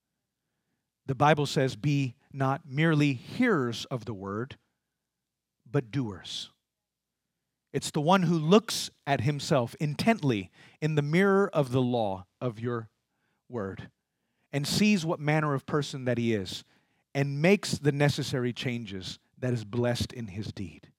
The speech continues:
Jesus, you said that the one who hears your word and does it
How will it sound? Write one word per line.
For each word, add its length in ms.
Jesus, 440
you 180
said 380
that 240
the 100
one 280
who 160
hears 380
your 120
word 420
and 220
does 320
it 180